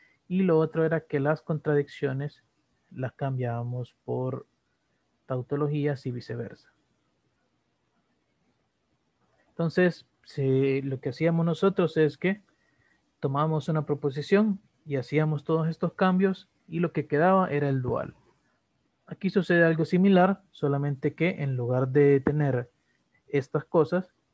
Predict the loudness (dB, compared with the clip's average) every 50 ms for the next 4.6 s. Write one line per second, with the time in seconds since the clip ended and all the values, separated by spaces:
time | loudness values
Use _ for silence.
0 | _ _ _ _ _ _ _ _ -8 -8 -8 -6 -4 -4 -2 -2 -2 -4 -4 -2
1 | 0 0 0 -2 -4 _ _ _ _ _ _ _ _ _ _ _ -6 -4 -4 -6
2 | -6 -6 -4 -2 -2 0 0 0 -2 -2 -4 _ _ _ _ _ _ _ _ _
3 | _ -14 -14 -10 _ -6 -6 -4 -4 -6 -6 -6 -6 -6 -4 -4 -6 -6 -6 -8
4 | -10 -6 -2 0 0 2 2 0 -2 -4 -6